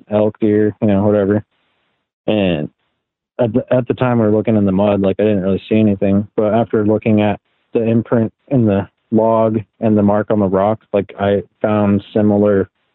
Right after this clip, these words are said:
footprints in the mud. And it was kinda weird 'cause it had, like, two, like, holes on the front and then, like, a spot for a heel. And the holes in the front area went, like, four to six inches deep, you know. I got pretty big hands, and I stuck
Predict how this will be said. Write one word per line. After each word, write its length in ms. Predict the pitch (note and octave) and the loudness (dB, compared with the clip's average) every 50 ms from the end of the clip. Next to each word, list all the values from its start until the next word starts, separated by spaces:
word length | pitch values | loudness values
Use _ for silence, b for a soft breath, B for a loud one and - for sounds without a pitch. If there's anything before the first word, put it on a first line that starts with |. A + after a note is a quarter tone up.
| _ - - - | _ -12 -6 -4
footprints 480 | G#2+ G2+ - _ A2+ G#2 G2+ G2 G2+ - - - | -4 -4 -4 _ -2 0 0 -2 -2 -6 -8 -4
in 160 | G#2 G2+ F#2+ | -2 0 0
the 80 | F#2+ F#2 | 0 0
mud. 320 | F#2 F#2 G2 G2 G#2 G#2 - _ _ _ _ _ _ _ _ _ _ _ _ _ _ _ _ | 0 0 0 0 -2 -4 -6 _ _ _ _ _ _ _ _ _ _ _ _ _ _ _ _
And 60 | A2 A2+ | -4 -4
it 40 | |
was 80 | A2+ G#2+ | -4 -2
kinda 180 | - B2+ A2+ G#2+ | -2 -2 0 0
weird 340 | A2 A#2 A#2+ A#2 A2 G#2 | 0 2 0 0 -2 -2
'cause 140 | - A#2 G2+ | -4 -2 -2
it 80 | G#2 G2+ | 0 0
had, 220 | G2 G#2 G2+ G2 | 0 0 0 0
like, 260 | G2+ G2 F#2 F2+ - _ _ _ _ _ | 0 0 0 -2 -4 _ _ _ _ _
two, 480 | - - B2 A#2 A2+ A2 G#2 G2+ F#2 - _ _ _ _ _ | -4 -2 0 0 2 2 2 0 -2 -4 _ _ _ _ _
like, 120 | - A2 - | -6 -6 -4
holes 380 | - - A#2+ A#2 A2+ A2 G#2 | -4 -4 -2 -2 -2 -2 -2
on 80 | A#2 G#2+ | -2 -2
the 80 | G2+ F#2+ | -2 -2
front 340 | - - A#2+ A#2 A2+ A2+ - _ | -2 -2 -2 -2 -2 -4 -4 _
and 100 | A#2+ A#2 | -2 0
then, 120 | A2+ A2 | 2 2
like, 140 | G#2+ G#2 G2+ | 0 0 -2
a 60 | A2 | -4
spot 300 | - - - A#2 A2 - | -4 -4 -4 -4 -4 -4
for 140 | - A2+ G#2 | -4 -4 -4
a 40 | G#2 | -2
heel. 360 | - - A#2+ A#2 A#2 A#2+ - _ _ _ _ _ _ _ _ _ _ _ _ _ _ _ - | -2 -2 0 0 -2 -2 -6 _ _ _ _ _ _ _ _ _ _ _ _ _ _ _ -4
And 160 | A2+ A#2 A2 | -2 0 0
the 80 | G#2 F#2+ | 0 0
holes 280 | - C#3 C3 B2+ B2 A2+ | -2 -2 -2 -2 0 0
in 100 | A2+ G#2+ | 0 -2
the 100 | G2 - | -2 -4
front 300 | _ B2+ B2 B2 A#2+ - - - | _ -2 -2 -2 -2 -4 -4 -2
area 520 | A#2 A2+ G#2+ G#2 G2+ G#2 G2+ G2 G2+ G2+ - _ | -2 0 0 2 2 2 2 0 0 -2 -4 _
went, 260 | - - G#2 G2+ - - _ _ _ _ _ _ _ _ | -2 0 0 0 -2 -6 _ _ _ _ _ _ _ _
like, 220 | A#2 A#2 G2+ E2+ E2 - - | -4 -4 -4 -4 -6 -6 -4
four 140 | B2+ A#2 A2 | -2 -2 -2
to 60 | G2+ - | -2 -2
six 220 | - A2+ G2 - - | -2 -4 -4 -2 -4
inches 260 | G#2+ G2+ G2 F#2 E2+ - | -4 -4 -4 -6 -6 -2
deep, 260 | - G#2 G#2+ G#2 - _ _ _ | 0 0 0 0 -2 _ _ _
you 80 | G#2 G2+ | -4 -2
know. 160 | F#2+ G2 G#2+ - _ _ _ _ _ _ _ _ _ _ _ _ _ _ _ _ _ | -2 -2 -2 -4 _ _ _ _ _ _ _ _ _ _ _ _ _ _ _ _ _
I 60 | A2+ | -2
got 140 | A2+ G#2+ - | -2 0 0
pretty 140 | B2+ A2 G2+ | 0 0 0
big 160 | G#2 G2 F2+ | 0 0 -2
hands, 340 | F2+ G#2 G2+ G#2 G#2 G2+ F#2 | -2 -2 0 0 0 0 0
and 220 | G2+ G2+ G#2 - - | 0 -2 -2 -4 -6
I 80 | G#2+ | -8
stuck 260 | - - A2+ G2+ - | -6 -4 -4 -4 -4